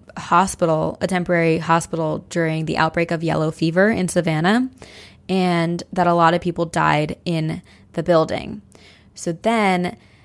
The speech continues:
there was this thing in Savannah where they built all these underground tunnels because they believed that yellow fever was only, um, transmittable through the air. And if they traveled underground in these tunnels, they wouldn't get it.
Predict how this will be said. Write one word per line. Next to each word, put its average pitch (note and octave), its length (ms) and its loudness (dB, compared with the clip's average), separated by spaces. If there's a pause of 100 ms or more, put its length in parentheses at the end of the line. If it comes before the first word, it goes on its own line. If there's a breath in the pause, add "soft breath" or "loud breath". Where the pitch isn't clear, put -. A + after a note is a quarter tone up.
(180 soft breath)
there F#3+ 160 6
was F#3+ 140 2
this F#3 160 -2
thing B3+ 420 4
in F#3 120 0
Savannah G#3 420 2
where F#3 100 4
they F3+ 120 2
built F#3 300 2
all G3 100 2
these F3+ 220 0
underground F3+ 480 0
tunnels F3 600 2
because E3+ 420 -2
they F3 140 2
believed F3 760 -2
that E3+ 360 0 (240)
yellow E3+ 280 4
fever E3 320 0
was E3 220 -2
only, E3+ 480 0 (600 soft breath)
um, D#3 500 0
transmittable E3+ 600 0
through E3 180 -2
the D#3 200 -4
air. E3+ 420 0 (320 loud breath)
And F3 120 0
if E3 120 -4
they E3+ 100 2
traveled F3 480 2
underground F3+ 680 0
in E3+ 100 -2
these E3+ 140 -6
tunnels, E3 440 -2
they E3 120 -4
wouldn't D#3 300 -8
get - 180 -4
it. - 160 -10